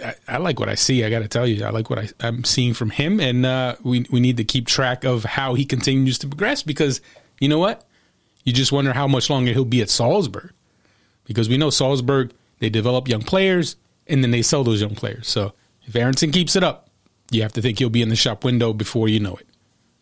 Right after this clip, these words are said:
Now, obviously, this weekend, there was plenty of Americans abroad action with the leagues returning, the top leagues. You had England, Germany, Spain, all back.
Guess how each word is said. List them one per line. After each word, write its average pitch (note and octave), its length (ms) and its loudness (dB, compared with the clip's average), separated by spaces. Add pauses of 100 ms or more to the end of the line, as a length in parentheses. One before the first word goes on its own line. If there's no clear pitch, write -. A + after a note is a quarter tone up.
(960)
Now, B2 100 0
obviously, B2 300 0
this A2+ 180 0
weekend, B2 340 0
there A2 80 0
was G#2 240 -2 (140)
plenty B2+ 500 0
of A#2 160 -2 (180)
Americans A2+ 340 0
abroad G#2+ 240 -2
action A2 320 0
with A#2 140 -4
the A2 100 0
leagues C3 420 2
returning, B2+ 420 0
the A2 100 0
top D3+ 300 -2
leagues. G2+ 400 -8 (280)
You G#2+ 120 -2
had G#2 120 -2
England, C3 560 2
Germany, A#2+ 560 0 (180)
Spain, B2 540 -2 (260)
all B2+ 200 2
back. A2+ 360 -4